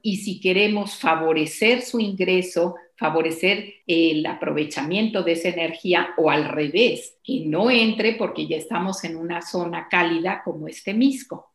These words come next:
Entonces, el diseño del auditorio no es responsabilidad mía, fue responsabilidad de colegas que estuvieron muchos años antes que yo, pero el grupo en que actualmente participo, y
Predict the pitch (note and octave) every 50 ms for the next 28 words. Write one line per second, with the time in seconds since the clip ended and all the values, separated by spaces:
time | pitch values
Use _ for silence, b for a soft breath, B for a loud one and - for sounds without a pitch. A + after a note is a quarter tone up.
0 | _ - A3+ G#3+ A3 G#3 F#3 - - - - - A#3 C4 D#4+ E4+ E4 E4+ D#4 C4+
1 | - - A3+ A3+ A3 A3 A3 G#3+ G3 F#3+ F3 E3+ E3+ F3 F#3+ F#3+ G#3+ F#3 G3+ -
2 | E3 E3+ E3+ F3+ F#3+ G#3+ A3+ - - E3 D#3 D#3 D#3+ E3+ F#3+ A3 G#3+ - G3+ F3+
3 | - - - D#3+ - - - - F#3+ F3 D3+ D#3 D#3 D#3+ E3+ F3 F3 F3 F3+ F#3
4 | G#3 C4 C#4 - - - - F#3+ F#3+ F#3+ G3+ G3+ G3 - - F#3+ - - D#3+ D3+
5 | E3 D#3 D#3 D#3 D#3 E3+ F3 F3+ F3+ F#3 F3 - - E3+ E3 D#3 E3+ G3+ A#3 B3
6 | A#3 G#3+ - - - D3+ B2+ - - D#3 D#3+ E3+ F3 F3+ F3 F3+ F3+ - - -
7 | F3 G3 F#3+ - F#3+ F#3 - F3+ E3+ E3+ E3 E3 - - E3+ D#3 - - F3+ -
8 | - - B3 G#3+ F#3+ E3+ E3+ E3+ - - - _ - F#3+ F3+ F#3+ G3+ G3+ F#3+ A3
9 | C4+ D#4 E4 E4 D#4+ C#4+ C4 A#3 - F3 D#3+ D#3+ D#3+ D#3 D#3 - - - F#3+ G#3
10 | A3 A3+ A3+ G#3+ A3 A3 A3+ A3+ - G3 E3+ - - - D#3+ - - - E3+ -
11 | - - C3+ C3+ - - - F3+ E3+ D3+ D3 C#3+